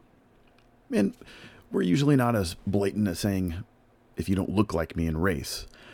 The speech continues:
but we oftentimes say, "If you're not like me in terms of your religion, maybe you're, you belong to a different religious group." Uh, most popularly, we say, "If you don't belong to my political group, it's virtuous to hate the other side, that the other side is the enemy."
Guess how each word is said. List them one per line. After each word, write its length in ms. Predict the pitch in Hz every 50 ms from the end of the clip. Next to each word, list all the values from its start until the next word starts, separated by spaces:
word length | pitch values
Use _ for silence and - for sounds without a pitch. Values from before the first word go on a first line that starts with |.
| - - -
but 100 | 120 95
we 100 | 117 123
oftentimes 540 | 110 110 113 131 117 104 110 107 104 95 -
say, 320 | 101 98 95 95 95 110 - _ _ _ _ _ -
"If 160 | - 90 -
you're 80 | 107 104
not 200 | 101 95 - -
like 220 | 95 98 - -
me 120 | 95 95
in 80 | 92 90
terms 300 | 82 87 90 92 90 87
of 320 | 87 87 85 82 - - - _ _ _ _ -
your 140 | - 90 92
religion, 440 | 92 92 98 120 120 - 71 65 -
maybe 200 | 85 90 87 92
you're, 220 | 92 85 76 -
you 160 | - 87 90 87
belong 360 | 80 87 87 90 95 95 90
to 120 | - 92
a 40 | 87
different 260 | 98 95 - 90 82 - - -
religious 420 | 92 92 90 92 95 95 92 - -
group." 260 | - 82 - - - - - - - - - - - - - - -
Uh, 240 | - - 82 82 76 -
most 360 | 95 98 95 98 123 - -
popularly, 680 | - - 95 87 - 98 87 85 87 82 82 80 82 82
we 120 | 87 90 85
say, 300 | - - 87 85 85 80 - - - - - - - -
"If 80 | 92
you 100 | 87 98
don't 140 | 98 92 -
belong 300 | - 95 90 90 92 82
to 100 | - 87
my 120 | 85 87
political 520 | 87 - - 90 104 104 117 117 - 98 90
group, 400 | 78 76 71 - - - - - - - _ _ _ _ - - - _ _ _ _ _ _ _ -
it's 160 | 92 80 -
virtuous 520 | 62 - 92 92 80 - - 98 90 - -
to 80 | - 78
hate 200 | 80 90 - -
the 100 | 87 90
other 180 | 85 85 82
side, 260 | - - 85 82 76
that 80 | 78 78
the 120 | - 82
other 140 | - 90 95
side 260 | - - 85 85 85
is 120 | 85 80 71
the 120 | 80 -
enemy." 340 | - 76 73 71 65 110